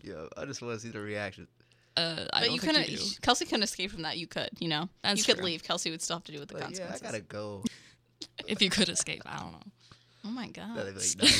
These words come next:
Speaker 1: staying, you staying." <laughs>
Speaker 2: Get Out, the movie.
Speaker 1: That's exactly what I was thinking about.
Speaker 2: <laughs> That's what, that's what my family is. So, uh, I guess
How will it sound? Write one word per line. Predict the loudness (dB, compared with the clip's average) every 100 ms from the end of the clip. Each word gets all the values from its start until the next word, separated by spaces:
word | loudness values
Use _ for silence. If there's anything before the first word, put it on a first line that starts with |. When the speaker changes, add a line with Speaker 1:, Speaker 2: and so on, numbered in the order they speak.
| 6
Speaker 1:
staying, | 2 2 2 2 -4
you | -4
staying." | -2 0 0 2 -2 -2 -12
<laughs> | -12 -16 -6 0
Speaker 2:
Get | 0
Out, | 0 -4 -4 4
the | 4
movie. | 4 -4 -4
Speaker 1:
That's | -4 -6 -6 -4 0
exactly | 4 4 4
what | 4
I |
was | 4 4
thinking | 4 2
about. | -2 -2
Speaker 2:
<laughs> | -6 -6 -14 -10
That's | 0
what, | 2 2
that's | 2
what | 0 -4
my | -6
family | -6 -8
is. | -8 -12 -14 -20 -20 -20 -16 0
So, | 4
uh, | 6 6 4 0 -8 -18 -18 -6
I | 0
guess | 2 0